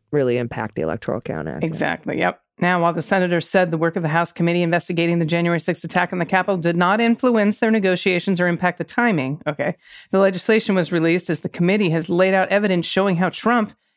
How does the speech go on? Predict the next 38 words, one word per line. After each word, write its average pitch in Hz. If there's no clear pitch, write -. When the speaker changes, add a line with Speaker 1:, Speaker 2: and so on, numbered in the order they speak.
Speaker 2:
and 180
his 208
allies 202
tried 156
to -
exploit 208
th-, 208
the 202
vagueness 196
of 170
the 180
nineteenth 175
century 170
law, 156
which -
was 160
the, 175
the 190
Electoral 170
Count 240
Act. -
That's -
what 180
it 196
is. 214
Now, 190
the 190
proposal, 214
spearheaded 262
by 190
Susan 156
Collins, 175
she -
must 170
have -
been 156
very 170
upset. -